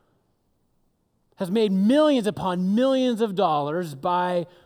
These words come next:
overcharging people in their taxes. Pilate has pursued a life of power and of duty and doesn't know what to do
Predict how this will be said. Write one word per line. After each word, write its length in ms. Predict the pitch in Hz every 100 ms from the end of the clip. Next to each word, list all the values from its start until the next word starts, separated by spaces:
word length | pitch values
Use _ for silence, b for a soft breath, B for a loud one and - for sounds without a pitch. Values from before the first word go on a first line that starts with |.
| b
overcharging 680 | 254 233 240 - 214 202 175
people 400 | 196 196 165 131
in 80 | 127
their 140 | 127
taxes. 1120 | 123 175 - - 101 98 - - - - - _ _ _ _ _ _ _ _ _ _ _ _ _ _ _ _ _ _
Pilate 500 | - 220 240 185 123
has 180 | 151 147
pursued 460 | 160 - 220 208
a 80 | 175
life 400 | 160 175 190 160
of 160 | 139 -
power 580 | - 190 202 185 143 123
and 260 | 151 151 135 b b
of 220 | 156 143
duty 400 | 170 220 220 180
and 80 | 143
doesn't 320 | 190 202 196
know 200 | 220 277
what 220 | 262 220
to 100 | -
do 520 | 180 180 285 240 214